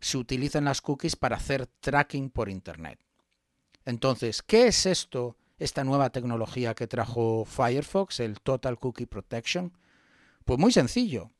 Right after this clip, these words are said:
En vez de una sola caja de galletas, en Firefox ahora tenemos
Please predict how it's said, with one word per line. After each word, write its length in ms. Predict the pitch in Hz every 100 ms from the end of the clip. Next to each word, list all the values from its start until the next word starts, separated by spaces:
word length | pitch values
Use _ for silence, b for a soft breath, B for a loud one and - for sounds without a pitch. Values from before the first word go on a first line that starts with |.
| b b b
En 220 | 147 131 147
vez 380 | 226 180 - -
de 240 | 117 -
una 360 | - 185 214 214
sola 400 | - 220 208 196
caja 320 | 202 - 190
de 100 | 190
galletas, 720 | 185 190 202 - 175 180 - _ _ _ _ -
en 160 | 139 123
Firefox 720 | - 185 196 190 - 185 -
ahora 220 | 170 185
tenemos 500 | 170 165 190 190 -